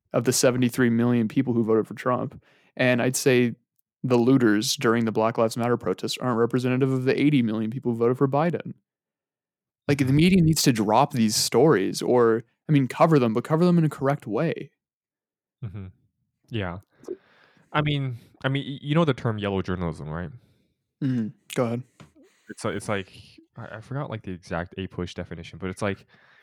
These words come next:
Speaker 2: y-, y-, you know, uh, r-, like, the headlines, you know, "Massive insurrection at the U S Capitol."
Speaker 1: Yeah.
Speaker 2: I-, it's meant to garner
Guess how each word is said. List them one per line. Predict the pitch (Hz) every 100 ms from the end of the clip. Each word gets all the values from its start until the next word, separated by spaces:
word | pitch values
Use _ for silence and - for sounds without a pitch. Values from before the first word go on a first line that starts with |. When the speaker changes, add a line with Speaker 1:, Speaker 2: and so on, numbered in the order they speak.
| _ _ _ _ _ _ _ _ -
Speaker 2:
y-, | - - -
y-, | -
you | 139 131
know, | 92 87
uh, | 90 92 87 85
r-, | - _ 110 - -
like, | 101
the | -
headlines, | 95 104 90 69 60 95 - -
you | 92
know, | 87 80 85 _ _ _ -
"Massive | 120 117 - - 101
insurrection | 101 - 107 101 98 - 85 80 76
at | 90 87 - _ -
the | 90 87
U | 92 87
S | -
Capitol." | - 90 85 - - _ _ _ _ _ _
Speaker 1:
Yeah. | 139 110 143
Speaker 2:
I-, | - 147
it's | 139 143
meant | 139 151 147 -
to | 131
garner | 107 104 104 104 98 90 87